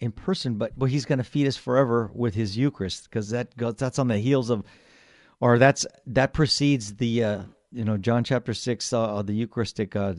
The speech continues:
dialogue there that he, he gives. But he, when he feeds the five thousand, 'cause he knew they were going away, and he didn't wanna let them go away hungry. But it reminds us that,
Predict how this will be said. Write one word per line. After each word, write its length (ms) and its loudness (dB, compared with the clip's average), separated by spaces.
dialogue 480 2
there 100 -2
that 160 -2
he, 160 -4
he 220 -10
gives. 360 -2
But 200 4
he, 580 -2
when 160 2
he 60 2
feeds 260 0
the 80 -4
five 220 0
thousand, 440 0
'cause 160 -4
he 100 -2
knew 140 4
they 120 2
were 120 0
going 240 4
away, 300 6
and 80 2
he 60 2
didn't 180 -2
wanna 320 0
let 160 -2
them 160 0
go 80 2
away 240 4
hungry. 320 0
But 240 -2
it 120 0
reminds 760 2
us 140 0
that, 260 -2